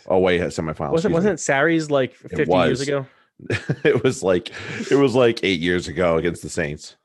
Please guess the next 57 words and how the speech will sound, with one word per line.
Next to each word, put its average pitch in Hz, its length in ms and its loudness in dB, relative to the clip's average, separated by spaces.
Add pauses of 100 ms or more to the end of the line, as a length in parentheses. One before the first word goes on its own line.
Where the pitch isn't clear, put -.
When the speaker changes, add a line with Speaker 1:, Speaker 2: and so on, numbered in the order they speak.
(360)
Speaker 2:
Might 147 100 2
as 113 100 -2
well 113 120 2
be 110 100 -4
fifty 113 280 -8
years 104 180 -8
ago. 123 100 -8
Yeah, 123 140 -4
no, 139 160 0
Speaker 1:
Yeah, - 120 -8
Speaker 2:
it's 151 200 -4
Speaker 1:
feels 190 160 4
like - 20 2
a 135 40 0
Speaker 2:
seriously, 90 160 -2
Speaker 1:
long 80 80 -2
Speaker 2:
that's, 82 280 -6
Speaker 1:
time. - 140 -20 (260)
Speaker 2:
yeah. 143 280 -2 (600)
It, 151 220 -8
it's - 260 -8
not 139 180 -4
something 143 300 -4
that's, 120 200 -4
that 120 200 -4
you 113 60 -16
can 117 160 -10
expect. - 580 -8 (140)
Speaker 1:
Yeah, 76 260 -6
Speaker 2:
Um, 104 60 -4
Speaker 1:
and 104 100 0
before 113 280 2
that, 101 260 0
the 90 120 -2
last 87 300 0
time 95 220 -2
that, 87 160 -6
that - 160 -16
somebody 101 260 0
had 92 80 0
done 101 160 0
that, 123 320 0
it 92 80 -2
was, 80 180 -4
like, 80 300 -6
eight 85 160 -2
years. 73 340 -8
So, 85 260 -4
yeah, 90 260 -2 (500)
it's 113 240 -2
not 120 460 0
often 101 400 0
that 87 240 -2
the 87 380 2
away 85 360 0
team 78 400 -8
wins 73 400 -6